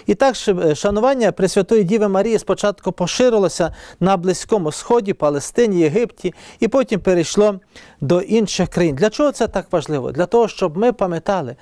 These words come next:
що Пресвята Діва є та, котра постійно родить сина.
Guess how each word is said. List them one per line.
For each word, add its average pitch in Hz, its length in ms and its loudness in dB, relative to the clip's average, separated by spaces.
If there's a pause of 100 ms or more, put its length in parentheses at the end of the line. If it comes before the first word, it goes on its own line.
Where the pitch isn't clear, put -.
(220)
що 190 220 -2 (140)
Пресвята 202 340 -2
Діва 208 340 0
є 175 160 0
та, 202 220 -4
котра 180 340 -4
постійно 175 540 -2
родить 147 280 -2
сина. 123 360 -6